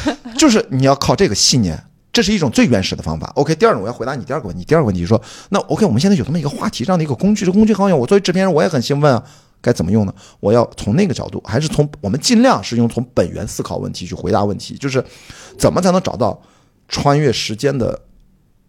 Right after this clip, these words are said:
话题？我想到一个点，就是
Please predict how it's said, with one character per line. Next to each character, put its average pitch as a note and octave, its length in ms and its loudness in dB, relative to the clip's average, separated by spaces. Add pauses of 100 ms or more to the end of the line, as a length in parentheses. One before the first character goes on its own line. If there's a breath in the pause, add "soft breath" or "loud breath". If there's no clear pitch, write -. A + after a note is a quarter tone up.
话 - 220 -2
题？ G#2+ 160 -4
我 B2+ 140 4
想 A2 220 -2
到 A2 120 2
一 F#2 140 -2
个 A#2+ 80 -4
点， G2+ 200 -4 (1000 soft breath)
就 - 140 0
是 - 260 -2